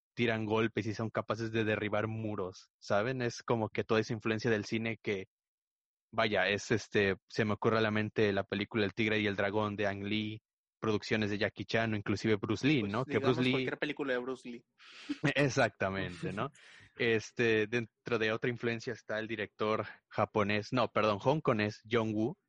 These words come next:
Speaker 1: que en sus secuencias de acción esto lo vemos plasmado en las secuencias de tiroteos, ¿no? Que todo es súper estilizado, utiliza la cámara lenta, las pistolas, ¿no? Las, las formas en que son utilizadas, pero creo que la influencia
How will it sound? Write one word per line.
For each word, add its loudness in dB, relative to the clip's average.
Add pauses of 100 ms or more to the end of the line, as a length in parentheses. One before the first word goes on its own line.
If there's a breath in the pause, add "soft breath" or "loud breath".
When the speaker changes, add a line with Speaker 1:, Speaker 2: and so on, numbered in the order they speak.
(440)
Speaker 1:
que 0
en -8
sus -4
secuencias -2
de 2
acción 0
esto 0
lo 4
vemos 0
plasmado 0
en -4
las 0
secuencias -2
de 0
tiroteos, 0
¿no? -4
Que -6
todo 0
es -4 (300 loud breath)
súper 2
estilizado, 0
utiliza -2
la -6
cámara 0
lenta, 0 (600)
las -2
pistolas, 2
¿no? 0
Las, -2
las -4
formas 0
en -12
que -6
son -6
utilizadas, -2
pero 0
creo 2
que 0 (460)
la 4
influencia 2